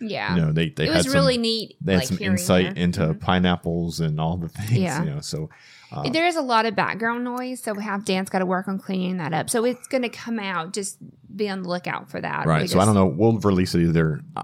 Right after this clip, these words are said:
Speaker 2: I gotta look at the audio and see if I can clean it up. And then once I do that, it'll either be a bonus episode or, or maybe it'll, it'll air as a normal episode. Uh,
Speaker 1: Yeah.
Speaker 2: we just, I haven't had the time to sit down and really mess with that
Speaker 1: But yeah,
Speaker 2: audio
Speaker 1: it was
Speaker 2: too
Speaker 1: a
Speaker 2: much.
Speaker 1: great interview. I'm glad that they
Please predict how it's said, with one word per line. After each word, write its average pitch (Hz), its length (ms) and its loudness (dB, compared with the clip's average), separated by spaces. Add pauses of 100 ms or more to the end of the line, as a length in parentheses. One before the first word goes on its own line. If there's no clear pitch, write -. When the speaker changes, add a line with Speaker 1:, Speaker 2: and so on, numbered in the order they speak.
Speaker 2:
I 95 60 0
gotta 95 140 6
look 87 140 4
at 82 60 -2
the 78 120 0
audio 73 260 0
and 73 100 -2
see - 80 -4
if 73 80 -4
I 78 40 0
can 78 100 -4
clean 78 220 -2
it 73 100 -4
up. 73 160 -4
And 101 100 -2
then 76 100 0
once 78 140 -2
I 78 100 0
do 78 240 -2
that, 71 340 -4 (340)
it'll 101 160 2
either 87 140 4
be 85 100 2
a 80 60 2
bonus 82 380 0
episode 80 580 2
or, 71 240 -2
or 76 100 -2
maybe 80 300 0
it'll, 76 340 -4 (480)
it'll 76 200 -2
air 76 240 0
as 69 120 -4
a 76 40 -2
normal 73 320 -2
episode. 73 460 -4
Uh, 67 300 -6
Speaker 1:
Yeah. - 280 -12 (100)
Speaker 2:
we 80 120 -6
just, 78 320 -6
I 78 80 -4
haven't 76 180 -2
had 78 120 -4
the 71 60 -6
time 71 200 -4
to 71 60 -4
sit - 180 -8
down 71 180 -4
and 69 80 -6
really 151 160 -6
mess 143 200 -6
with 160 100 -8
that 151 60 -6
Speaker 1:
But - 120 -2
yeah, 208 120 -2
Speaker 2:
audio 175 80 -2
Speaker 1:
it - 20 -2
was 208 100 -2
Speaker 2:
too - 40 -2
Speaker 1:
a - 20 0
Speaker 2:
much. 165 60 0
Speaker 1:
great 160 200 -2
interview. 156 400 -10
I'm 190 220 -12
glad - 240 -12
that - 240 -14
they 170 280 -8